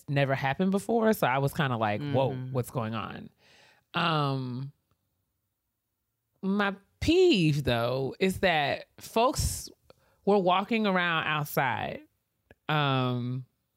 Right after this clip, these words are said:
Speaker 1: with flashlights and just sorta, like, I couldn't really understand what was happening, but, but, like, I'm sitting in my living room and all of a sudden I see all these flashlights. It's like folks was trying to look into,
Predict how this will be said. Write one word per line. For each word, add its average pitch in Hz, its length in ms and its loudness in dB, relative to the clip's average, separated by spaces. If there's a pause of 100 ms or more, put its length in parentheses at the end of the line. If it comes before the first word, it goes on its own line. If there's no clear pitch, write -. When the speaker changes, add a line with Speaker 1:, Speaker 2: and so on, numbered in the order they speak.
(960)
Speaker 1:
with 160 200 0
flashlights 240 880 0
and 180 160 4
just 190 240 0
sorta, 170 260 4
like, 131 560 0 (1000)
I 190 80 -2
couldn't 370 320 4
really 277 220 4
understand 196 540 2
what 170 180 2
was 160 140 2
happening, 151 580 0
but, 151 140 0 (160)
but, 147 520 2
like, 147 180 0
I'm 156 120 0
sitting 214 300 2
in 190 60 2
my 156 140 0
living 156 260 2
room 147 200 0
and 135 120 0
all 156 200 2
of 151 80 2
a 156 40 -2
sudden 139 320 0
I 135 100 -2
see 151 240 -2
all 143 160 4
these 135 200 -2
flashlights. 127 760 -2 (320)
It's 170 160 0
like 165 200 0
folks 196 240 0
was 175 120 -2
trying 160 220 0
to 131 80 -4
look 156 340 0 (460)
into, 156 880 0